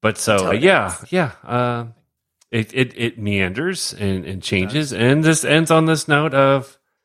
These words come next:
Speaker 1: hey, you know, I know you wanna change the world and make things change, but you, you can't. So, eh,
Speaker 2: That's
Speaker 1: gonna
Speaker 2: what we
Speaker 1: do.
Speaker 2: need right
Speaker 3: But
Speaker 2: now.
Speaker 3: you can still be happy even though you give up.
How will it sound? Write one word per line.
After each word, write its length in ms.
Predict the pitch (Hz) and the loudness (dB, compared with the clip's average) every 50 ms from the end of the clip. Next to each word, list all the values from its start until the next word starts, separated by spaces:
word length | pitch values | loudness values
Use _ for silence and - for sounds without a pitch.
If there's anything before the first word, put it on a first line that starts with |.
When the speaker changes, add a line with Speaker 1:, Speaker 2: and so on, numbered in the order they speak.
| _ _ - | _ _ 0
Speaker 1:
hey, 100 | - 175 | 2 2
you 160 | 185 202 190 | 4 4 4
know, 300 | 175 165 160 165 160 143 135 131 143 | 6 6 4 4 4 2 -2 -4 -2
I 120 | 143 143 | 0 4
know 80 | 160 165 | 6 6
you 120 | 170 160 147 | 6 6 6
wanna 200 | 156 165 156 135 | 6 6 4 4
change 400 | - - 151 147 151 156 143 - | 4 4 4 6 6 4 4 0
the 80 | 147 135 | -4 -2
world 380 | 123 139 139 147 151 156 147 | 0 2 4 4 4 4 2
and 160 | 135 113 110 | 0 0 0
make 160 | 127 139 135 - | 0 -2 -2 0
things 320 | - 151 143 131 - - | -2 0 0 0 -2 -4
change, 440 | - 156 151 147 151 151 143 - - | -2 0 2 2 2 2 0 -2 0
but 240 | 135 135 120 - 147 | -2 -2 -2 -2 -4
you, 140 | 139 120 92 _ - | -6 -6 -6 _ -12
you 120 | 101 95 | -12 -12
can't. 540 | - - - - 85 82 80 80 _ - - _ | -12 -12 -16 -16 -14 -16 -16 -18 _ -20 -20 _
So, 540 | _ - - 90 85 82 82 82 80 87 _ _ _ _ _ _ _ _ 110 | _ -16 -14 -14 -12 -12 -14 -16 -16 -18 _ _ _ _ _ _ _ _ -8
eh, 140 | 127 131 117 - _ - - _ _ _ _ _ _ _ _ _ | -6 -6 -6 -6 _ -20 -20 _ _ _ _ _ _ _ _ _
Speaker 2:
That's 180 | - 196 202 - | -8 -8 -4 0
Speaker 1:
gonna 140 | 131 131 131 | 0 2 2
Speaker 2:
what 80 | 123 | 2
we 60 | - - | 4 4
Speaker 1:
do. 140 | 117 101 | 4 4
Speaker 2:
need 100 | - - | 4 0
right 120 | - 151 151 | -2 0 2
Speaker 3:
But 120 | 165 160 156 | 2 2 2
Speaker 2:
now. 40 | 156 | 2
Speaker 3:
you 100 | 156 147 | 0 0
can 180 | - 151 135 | 0 0 0
still 280 | 127 - - 143 131 131 | 0 0 0 0 0 2
be 160 | 120 131 127 127 | 2 2 0 2
happy 340 | 127 196 226 233 - 175 | 2 0 0 0 -2 -6
even 380 | 170 175 139 147 143 131 143 143 | -6 -4 -4 -4 -4 -4 -4 -4
though 80 | 143 143 | -4 -4
you 160 | 139 139 147 | -4 -6 -4
give 180 | 139 170 170 | -4 -4 -2
up. 200 | 233 269 - - | -2 -2 -2 -4